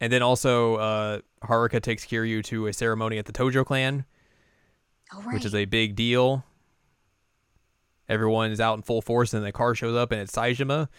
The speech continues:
Speaker 1: He's dressed to the nines, except he just dressed like an old man.
Speaker 2: He's just like an old man.
Speaker 1: And then Daigo and Majima are also there, and is a, uh,
Speaker 2: Majima's free.
Speaker 1: Yes, Majima is free. It's basically a big old ceremony for the, the beginning of the Saejima family.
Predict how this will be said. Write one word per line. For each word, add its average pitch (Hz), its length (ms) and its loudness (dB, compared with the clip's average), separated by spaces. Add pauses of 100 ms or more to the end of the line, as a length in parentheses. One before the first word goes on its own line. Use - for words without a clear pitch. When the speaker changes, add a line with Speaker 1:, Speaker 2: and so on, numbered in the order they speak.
(180)
Speaker 1:
He's 107 240 -2
dressed 123 360 0
to 113 120 -8
the 107 80 -8
nines, 147 480 0
except 117 180 -6
he 113 60 -10
just 107 160 -10
dressed 113 180 -4
like 104 100 -8
an 101 60 -8
old 104 140 -8
man. 107 300 -8 (800)
Speaker 2:
He's 220 180 -10
just 196 180 -16
like 202 140 -16
an 196 80 -14
old 190 140 -14
man. 196 160 -16
Speaker 1:
And 202 80 -6
then 98 100 -6
Daigo 107 320 0
and 104 100 -2
Majima 107 340 -2
are 104 100 -2
also 107 180 -4
there, 113 300 -2
and 104 80 -6
is 101 180 -6
a, 101 220 -4
uh, 98 380 -6 (920)
Speaker 2:
Majima's 339 360 -4
free. 330 520 -8
Speaker 1:
Yes, 107 100 -2
Majima 107 300 -2
is 95 120 -10
free. 101 220 -8
It's 101 120 -12
basically 113 320 -2
a 107 60 -2
big 107 300 -4
old 104 460 -6 (140)
ceremony 107 580 0
for 104 320 -6
the, 101 340 -10 (920)
the 110 80 -6
beginning 113 420 0
of 104 400 -2
the 107 120 -2
Saejima 104 680 -4
family. 69 640 -16